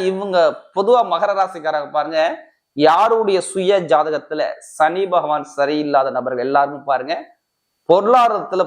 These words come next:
பொருளாதார வருமானத்துல ரொம்ப தடைபட்டிருப்பாங்க. நிறைய வருமான,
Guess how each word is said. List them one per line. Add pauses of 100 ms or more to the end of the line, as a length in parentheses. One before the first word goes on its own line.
பொருளாதார
வருமானத்துல (140)
ரொம்ப
தடைபட்டிருப்பாங்க. (760)
நிறைய (200)
வருமான,